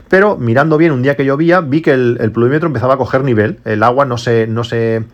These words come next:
no se colaba por los agujeros que tiene para poder medirla, se quedaba allí, co-, empezaba a coger nivel y estuve toqueteando, aunque, bueno,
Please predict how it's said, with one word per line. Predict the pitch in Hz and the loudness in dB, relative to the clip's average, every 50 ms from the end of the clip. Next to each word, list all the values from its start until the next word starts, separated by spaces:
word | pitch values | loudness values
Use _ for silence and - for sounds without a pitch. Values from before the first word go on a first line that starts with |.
| - _ - | -20 _ -12
no | 117 113 117 | -8 -6 -6
se | - 127 113 | -4 -4 -2
colaba | 120 123 127 131 127 | 0 2 2 2 2
por | 117 113 110 | 0 -2 -4
los | 104 110 | -4 -4
agujeros | 113 113 98 - 120 113 - | -4 -4 -2 -2 -4 -4 -2
que | - 110 | -4 -4
tiene | 135 143 123 104 | -4 -4 -4 -2
para | 90 101 98 95 | -2 -2 -2 -2
poder | - 104 98 107 117 | -4 -6 -6 -4 -4
medirla, | 117 123 143 165 165 175 196 214 - - - - | -4 -2 -2 0 0 0 0 -2 -2 -10 -20 -16
se | - - 113 | -6 -6 -4
quedaba | 113 107 110 117 127 127 | 0 0 0 2 2 2
allí, | 151 175 175 | 0 0 -2
co-, | 147 117 | -2 -4
empezaba | - 113 92 - 113 113 | -4 -6 -6 -4 -2 -2
a | 120 | -2
coger | 110 - 113 107 | -2 -4 -4 -4
nivel | 113 101 101 101 135 160 | -4 -4 -4 -4 -6 -6
y | - | -8
estuve | 110 - 120 117 113 | -8 -4 -2 -2 -2
toqueteando, | 110 120 123 135 139 147 156 175 180 196 214 - - - - - - | -2 -2 -4 -2 -2 0 0 0 0 -2 -2 -4 -10 -20 -16 -6 0
aunque, | 117 113 123 120 143 147 165 | 0 0 2 2 2 0 0
bueno, | - 104 - 120 110 107 - | 0 -2 -2 -2 -2 -2 -2